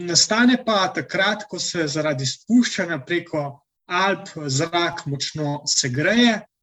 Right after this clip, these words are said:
A, višje kot gremo v ozračju, nižje je zračni tlak. Če si predstavljamo delec zraka, ta se spušča in prehaja v področje z višjim zračnim tlakom. To je podobno, a, kakor takrat, ko polnimo zračnico,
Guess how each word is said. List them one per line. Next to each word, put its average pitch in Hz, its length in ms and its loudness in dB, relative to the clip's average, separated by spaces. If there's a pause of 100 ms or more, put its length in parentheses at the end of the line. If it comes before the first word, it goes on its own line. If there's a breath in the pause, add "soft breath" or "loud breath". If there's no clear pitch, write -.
(360)
A, 147 240 -6
višje 233 320 4
kot 180 200 -8
gremo 180 260 2
v 170 80 -2
ozračju, 170 580 -2 (160)
nižje 180 380 2
je 156 100 2
zračni 143 480 -4
tlak. 226 380 0 (420)
Če - 120 -4
si 165 160 -2
predstavljamo 170 840 -2
delec 240 320 0
zraka, 202 540 -4 (340)
ta 165 160 -8
se 147 160 -4
spušča 226 720 2
in 156 100 -12
prehaja 156 640 -4 (400 soft breath)
v 151 100 -2
področje 160 720 0 (140)
z 131 180 -6
višjim 220 300 2
zračnim 170 580 -4
tlakom. 170 480 -4 (320 loud breath)
To 233 140 4
je 233 100 0
podobno, 196 400 0 (360)
a, 151 200 0
kakor 165 640 -4
takrat, 175 480 -2
ko 151 320 -4
polnimo 220 480 0
zračnico, 190 800 -4